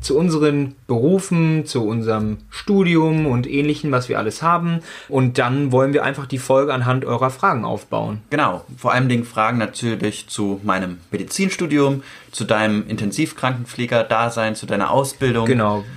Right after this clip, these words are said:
Speaker 1: Wie die Ausbildung allgemein zum Gesundheits- und Krankenpflege abläuft. Und ich befinde mich aktuell auch in der Fachweiterbildung zum Fachanästhesie- und Intensivpfleger.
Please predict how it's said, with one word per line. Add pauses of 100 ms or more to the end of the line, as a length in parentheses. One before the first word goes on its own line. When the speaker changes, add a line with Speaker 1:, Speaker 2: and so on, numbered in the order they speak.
(320)
Speaker 1:
Wie
die
Ausbildung
allgemein
zum
Gesundheits-
und
Krankenpflege
abläuft.
Und
ich
befinde
mich
aktuell
auch
in
der
Fachweiterbildung
zum
Fachanästhesie-
und
Intensivpfleger.